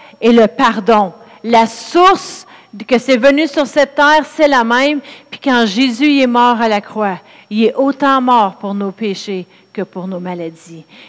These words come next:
Il n'y en a pas un qui est mort pour, il est pas mort pour une chose plus que l'autre. Il est mort pour toutes. Puis on va regarder ça ce matin. Amen. C'est la même puissance. Il voulait que les gens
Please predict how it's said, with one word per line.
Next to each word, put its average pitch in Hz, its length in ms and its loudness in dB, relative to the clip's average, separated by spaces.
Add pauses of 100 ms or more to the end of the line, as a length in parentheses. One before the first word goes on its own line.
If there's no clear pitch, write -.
Il 233 120 0
n'y 247 80 4
en 262 40 6
a 254 40 2
pas 277 300 2
un 320 280 6
qui 277 180 -2
est 269 40 0
mort 269 360 4
pour, 254 260 -4 (100)
il 220 200 -2
est 226 60 2
pas 294 180 2
mort 302 220 4
pour 285 160 0
une 294 120 0
chose 294 280 -2
plus - 260 -8
que 247 80 -4
l'autre. 214 340 -2 (240)
Il 240 140 0
est 247 60 6
mort 247 440 2
pour 240 360 -2
toutes. - 440 -2
Puis 247 140 0
on 240 60 4
va 233 160 0
regarder 226 340 0
ça 214 180 -6
ce 214 100 -12
matin. 190 400 -6
Amen. 285 400 0 (720)
C'est 262 120 2
la 240 140 4
même 277 580 2 (220)
puissance. 233 520 -2
Il 262 80 -2
voulait 277 240 2
que 277 80 -8
les 254 260 0
gens 262 360 2